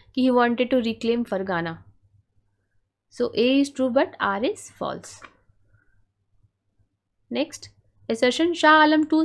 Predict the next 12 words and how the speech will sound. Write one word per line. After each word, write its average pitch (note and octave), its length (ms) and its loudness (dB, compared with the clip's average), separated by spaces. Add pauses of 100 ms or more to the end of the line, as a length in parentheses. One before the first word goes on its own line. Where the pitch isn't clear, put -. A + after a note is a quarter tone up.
spent C#4+ 300 2
the C#4+ 200 4
initial C#4+ 420 2
years C#4 260 6 (120)
as A#3 80 -2
an B3+ 120 0 (200)
emperor A#3+ 360 0
far A3+ 300 2
away A#3+ 260 0 (120)
from G#3+ 240 -4
his D#4+ 240 -6
capital। F3 420 -8